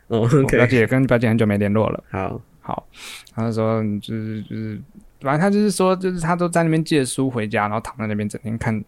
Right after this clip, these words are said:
Speaker 2: 看小说，看言情小说，然后就是，她就是跟我说，租书店是不好的地方。”
Speaker 1: 哦。
Speaker 2: 那，所以我那个时候也没有特别去觉得说，“哦，我很想看漫画。”
Speaker 1: 嗯。
Speaker 2: 因为，因为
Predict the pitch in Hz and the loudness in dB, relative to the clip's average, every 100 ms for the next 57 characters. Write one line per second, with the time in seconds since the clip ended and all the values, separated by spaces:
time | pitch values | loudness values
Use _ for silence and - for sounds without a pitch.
0 | - - 120 98 95 - 110 127 113 117 | -10 -6 -2 -2 -4 -4 -2 0 2 0
1 | 127 120 127 95 - 107 104 104 104 120 | 0 0 0 0 0 0 0 -2 0 0
2 | 123 131 127 - - 120 117 117 117 107 | 2 0 0 -6 -8 -4 -4 -2 -2 -2
3 | 117 110 110 - - - - - 123 110 | -2 -2 -4 -10 -20 -20 -20 -8 -4 -2
4 | 113 113 104 123 - 101 - - 120 - | -2 -2 -2 -4 -4 -8 -8 -10 -8 -10
5 | - - _ - 113 107 101 107 _ - | -10 -14 _ -8 -6 -6 -8 -16 _ -20
6 | _ _ _ - - - - - 139 127 | _ _ _ -18 -18 -16 -16 -2 0 2
7 | 117 110 98 92 - _ - - - 196 | 2 2 0 -4 -10 _ -20 -10 2 6
8 | 190 117 139 156 156 117 107 104 113 127 | 6 4 2 4 4 4 4 2 2 4
9 | 107 101 - - 131 107 101 - 113 123 | 2 0 -4 -2 0 2 -2 -2 -6 -4
10 | 113 107 110 - 117 107 101 101 107 104 | -6 -6 -6 -4 -2 0 0 -2 -2 0
11 | 107 104 107 101 95 95 101 113 _ _ | 0 0 0 0 -2 -2 -4 -6 _ _
12 | _ 131 113 101 160 165 151 165 165 | _ -2 0 2 2 2 2 0 -2